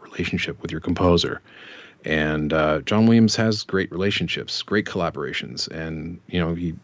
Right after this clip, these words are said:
found one with Lucas, found it with Steven Spielberg and, uh, numerous other directors as well. So,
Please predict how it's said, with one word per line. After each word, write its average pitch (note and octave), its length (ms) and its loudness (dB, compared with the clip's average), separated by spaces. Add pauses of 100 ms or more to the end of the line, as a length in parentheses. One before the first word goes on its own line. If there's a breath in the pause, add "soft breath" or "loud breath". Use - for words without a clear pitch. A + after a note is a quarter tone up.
(180)
found F#2+ 280 0
one F#2+ 120 4
with F2 140 0
Lucas, G2+ 440 2
found F2+ 240 0
it E2+ 80 -4
with F2 240 -8 (640 loud breath)
Steven F#2+ 340 2
Spielberg B2+ 800 4
and, E2 300 -6 (300 loud breath)
uh, E2+ 160 -4
numerous G2+ 340 2
other F#2+ 240 2
directors F2+ 420 -4
as D#2 120 -10
well. F2 260 -2
So, E2 320 -4